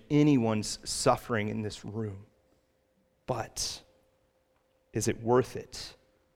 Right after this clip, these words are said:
If you're doing it for Jesus,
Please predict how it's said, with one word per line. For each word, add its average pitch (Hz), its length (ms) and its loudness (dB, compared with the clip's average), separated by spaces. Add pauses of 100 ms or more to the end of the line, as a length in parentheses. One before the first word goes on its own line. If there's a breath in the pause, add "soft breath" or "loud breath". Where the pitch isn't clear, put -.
(760)
If 127 120 -8
you're 117 100 2
doing 123 500 2
it 113 240 0
for 110 120 -2
Jesus, 107 800 -4